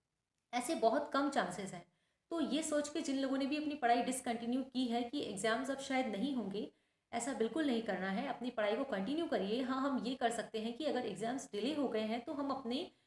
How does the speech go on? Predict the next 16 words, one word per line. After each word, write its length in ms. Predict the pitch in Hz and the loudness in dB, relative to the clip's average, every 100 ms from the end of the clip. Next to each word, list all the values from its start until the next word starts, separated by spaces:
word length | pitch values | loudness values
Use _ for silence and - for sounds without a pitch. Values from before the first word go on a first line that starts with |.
| _ - | _ -4
routine 300 | 247 311 330 | -2 0 0
को 120 | 359 | 2
थोड़ा 200 | 285 330 | 6 6
change 340 | 330 285 294 | 6 2 2
कर 140 | - 202 | 2 2
सकते 320 | 190 - 185 | 0 -6 -10
हैं। 200 | 170 170 _ _ _ - | -12 -14 _ _ _ -6
जिस 340 | 247 277 240 | -4 -2 -4
speed 280 | - 330 370 | -2 2 2
से 100 | - | 2
हम 120 | 320 | 0
अभी 180 | 311 277 | 2 2
पढ़ाई 260 | 277 240 247 | 6 6 6
कर 220 | - 262 | 2 0
रहे 220 | 247 196 277 | 2 0 -2
थे 200 | 320 | -4